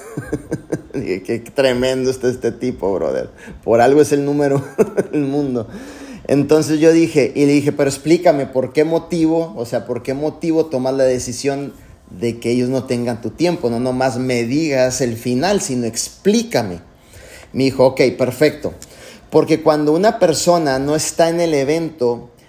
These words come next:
me está demostrando que no tiene un te-, un interés por crecer en su negocio.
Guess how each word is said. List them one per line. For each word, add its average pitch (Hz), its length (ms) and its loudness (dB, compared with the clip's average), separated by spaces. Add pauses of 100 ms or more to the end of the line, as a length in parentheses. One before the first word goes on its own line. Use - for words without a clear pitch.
(140)
me 139 160 -2
está 147 320 0
demostrando 160 880 0
que 131 120 -4
no 135 180 -4
tiene 147 240 -2
un 147 160 -4
te-, 147 300 2
un 151 180 0
interés 151 680 2
por 143 320 0
crecer 147 580 2
en 160 160 -2
su 127 200 -6
negocio. 110 580 -4